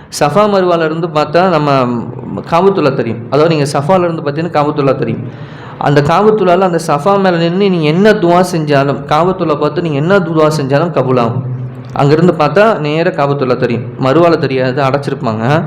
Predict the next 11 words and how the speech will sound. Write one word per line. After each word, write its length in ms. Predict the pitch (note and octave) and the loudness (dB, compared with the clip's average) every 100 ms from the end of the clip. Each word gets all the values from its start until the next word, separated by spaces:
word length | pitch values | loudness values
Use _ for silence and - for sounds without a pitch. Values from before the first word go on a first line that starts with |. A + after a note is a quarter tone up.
| - - - - | -6 -12 -12 -4
ஆனா 160 | D#3 | 0
அங்கிருந்து 320 | D#3 E3+ F3+ | 2 2 2
பார்த்தா 240 | F3 D#3+ F#3 | 2 2 2
உங்களுடைய 320 | G3 D3+ C3+ | 2 0 0
துவா, 300 | C3+ C#3 - | 0 0 0
எந்த 300 | C3+ C#3+ F#3 | 0 2 2
துவாவுமே 400 | F3 F3 F3 F#3 | 4 2 4 2
கபூலாகும். 420 | E3 C#3 C3 A2+ B2+ | 0 0 -2 -2 -2
சஹீஹான 460 | C#3 E3 E3 E3 E3 | 0 2 4 4 2
ஹதீஸுகள்ல 580 | D3+ D3 D#3+ D3 C#3+ | 0 -2 -2 -2 0
வருது. 300 | C#3 A#2+ A2+ | 2 0 -2